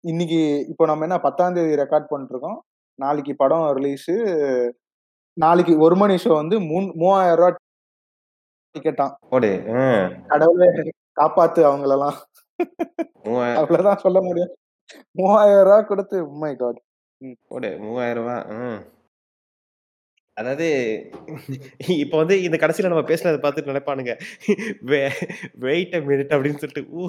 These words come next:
Speaker 2: are you?" ஏடா, இவ்வளவு நேரம் பேசிட்டு, என்னடா கடைசியில நீங்களே இப்படி பேசுறீங்க அப்படின்னு யோசிப்பானுங்க.
Speaker 1: இல்ல, இல்ல, இல்ல. Actually-ஆ, see, இந்த, இதுதான், இதுதான் இப்போ நம்ம இது வரைக்கும் பேசுனது வந்து என்னவா இருக்கலாம் அப்படின்றத நம்ம பேசுறோம்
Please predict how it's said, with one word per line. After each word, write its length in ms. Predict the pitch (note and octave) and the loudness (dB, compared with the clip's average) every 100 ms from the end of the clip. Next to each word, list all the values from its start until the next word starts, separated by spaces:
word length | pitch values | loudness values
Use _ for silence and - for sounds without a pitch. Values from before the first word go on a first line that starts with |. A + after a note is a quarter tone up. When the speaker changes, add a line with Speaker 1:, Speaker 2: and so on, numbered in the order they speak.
| - | -10
Speaker 2:
are 120 | - | -12
you?" 1300 | - - _ _ - A3 - B3 - G3 - - - | -14 -20 _ _ -20 -18 -6 -6 -6 -16 -14 -14 -8
ஏடா, 140 | C#3 D3 | -4 2
இவ்வளவு 280 | D3 E3+ | 2 4
நேரம் 240 | F#3 F#3+ F3+ | 2 0 -2
பேசிட்டு, 300 | F3 F#3+ E3+ | -4 -6 -4
என்னடா 140 | F3 | -4
கடைசியில 300 | D#3 D#3 E3+ | -6 -6 -8
நீங்களே 280 | D3 E3+ E3+ | -8 -10 -10
இப்படி 240 | D3+ - | -12 -14
பேசுறீங்க 240 | D3+ D3 C#3+ | -14 -12 -14
அப்படின்னு 240 | C#3+ C3+ | -12 -12
யோசிப்பானுங்க. 520 | C#3 C3+ A2+ A2+ F3 C4 _ _ _ _ C#4 B3 - _ | -12 -10 -12 -8 -10 -10 _ _ _ _ -18 -18 -20 _
Speaker 1:
இல்ல, 360 | - F#3 A3+ B3+ | -14 -8 0 2
இல்ல, 180 | A#3+ G3+ | 6 6
இல்ல. 180 | E3 C#3 | 6 4
Actually-ஆ, 720 | A#2+ - G#3+ - A#3+ G#3 G#3+ | 4 0 -2 -2 4 8 8
see, 380 | F3+ C#3 A3+ D3 - _ _ _ _ - | 6 2 -2 -4 -6 _ _ _ _ -8
இந்த, 300 | F#3 G#3+ - | -2 -2 -2
இதுதான், 480 | E3+ B3 D4 F3 - _ _ | -2 0 0 0 -8 _ _
இதுதான் 480 | E3 F3 D4+ D4+ A3+ B2+ - | -14 2 4 4 0 -4 -16
இப்போ 280 | - - E3 | -14 2 2
நம்ம 520 | E3+ D3+ D#3+ F#3 D3 - _ _ _ _ | 2 -2 -4 -6 -8 -12 _ _ _ _
இது 140 | E3+ E3+ | -4 -2
வரைக்கும் 360 | G3+ C#4 B3 | 0 0 2
பேசுனது 480 | B3+ G#3+ A3+ G3+ E3+ | 2 2 0 -2 0
வந்து 460 | C#3+ C#3+ A3 D4+ - _ _ _ C#3+ | -2 -2 -4 -4 -12 _ _ _ -4
என்னவா 460 | E3 A3 A#3+ G#3 | -2 0 0 2
இருக்கலாம் 640 | D#3+ F#3+ A3+ G3+ F#3+ D3 - | 2 2 4 2 2 -2 -4
அப்படின்றத 580 | D3 C#3 D#3+ D3+ D3+ D#3 | -4 -2 0 0 0 -2
நம்ம 220 | C#3 B2 | -4 -6
பேசுறோம் 340 | B2+ - A2+ | -8 -6 -12